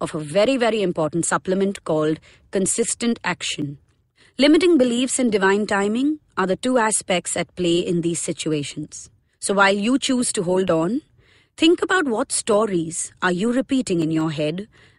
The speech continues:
about yourself and your life. Also understand that you may want something by a certain age or time. However, the universe may block your path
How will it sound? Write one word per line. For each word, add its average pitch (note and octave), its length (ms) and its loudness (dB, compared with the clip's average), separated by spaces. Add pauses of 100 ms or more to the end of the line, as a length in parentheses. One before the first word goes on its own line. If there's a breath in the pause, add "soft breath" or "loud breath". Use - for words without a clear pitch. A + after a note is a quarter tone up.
about E3+ 300 2
yourself F#3+ 760 -2 (220)
and F3+ 160 2
your F3 180 2
life. D3 560 -8 (260)
Also A#3 360 2
understand F#3+ 800 0 (480)
that G3+ 140 2
you C4 140 4
may E4+ 160 8
want B3 300 2
something F3+ 640 2 (200)
by E3+ 140 0
a F3 60 0
certain G#3 360 0
age G#3+ 220 -2
or G3+ 100 0
time. F3 460 0 (540)
However, A#3+ 580 2 (160)
the G#3 80 -2
universe C#4+ 540 2
may B3 120 0
block F#3+ 340 -2
your A#3 100 -2
path D#3+ 420 -2